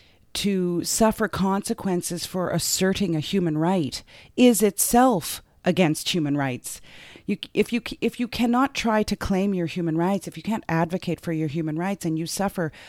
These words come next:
a negative consequence for trying to do so, that's hugely problematic. So we wanted to bring that to their attention. I actually have a long relationship with Spain and the government of Spain. Since I was a U N Special Rapporteur,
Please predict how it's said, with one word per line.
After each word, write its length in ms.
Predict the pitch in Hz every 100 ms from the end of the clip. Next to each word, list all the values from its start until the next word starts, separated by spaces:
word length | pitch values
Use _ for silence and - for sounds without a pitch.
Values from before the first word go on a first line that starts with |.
| - -
a 80 |
negative 440 | 185 175 175 165 -
consequence 720 | - 196 208 220 - 160 -
for 140 | 170
trying 360 | - 180 170 165
to 100 | 156
do 240 | - 190
so, 380 | 185 - 143 139 - - -
that's 220 | 190 -
hugely 400 | - 190 - 160
problematic. 760 | 147 160 143 147 139 127 127 -
So 280 | 214 196 - - -
we 120 | 226
wanted 300 | 214 214 214
to 100 | 214
bring 260 | 190 190 185
that 260 | 170 151
to 220 | - - 185
their 200 | 170 156
attention. 600 | - 202 202 - 151 147 - - -
I 140 | 247
actually 320 | 302 330 349 311
have 180 | 294
a 140 | 247 214
long 600 | 185 175 180 190 190 190
relationship 800 | 180 175 196 - 208 - 170 -
with 160 | 160
Spain 540 | - - 160 156 156 160
and 220 | - 160
the 40 |
government 400 | 165 165 196 175
of 80 | 151
Spain. 460 | - - 151 147 143 - - -
Since 460 | - - 202 202 190 -
I 180 | 170 165
was 340 | 160 160 147
a 160 | 170 160
U 200 | 165 165
N 120 | 165
Special 320 | - 165 175
Rapporteur, 640 | 160 147 160 - 233 208